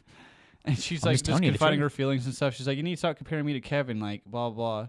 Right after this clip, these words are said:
Speaker 1: And she's like, "We're not trying to compare you to Kevin. Like, we don't want you to be like
Speaker 2: And
Speaker 1: him."
Speaker 2: he's
Speaker 1: And
Speaker 2: like,
Speaker 1: the dad's
Speaker 2: "What'd you
Speaker 1: just
Speaker 2: say?"
Speaker 1: like, "Well, Kevin is, like, a pretty good guy.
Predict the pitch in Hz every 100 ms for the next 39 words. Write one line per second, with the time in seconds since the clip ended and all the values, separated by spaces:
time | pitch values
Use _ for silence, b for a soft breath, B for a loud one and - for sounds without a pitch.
0 | - 123 - 156 175 196 247 214 202 170
1 | 156 165 156 127 147 127 113 113 139 180
2 | 160 147 127 139 127 117 131 165 165 151
3 | 151 208 151 165 147 185 196 - 254 202
4 | 165 151 143 120 110 143 110 117 98 110
5 | 101 98 101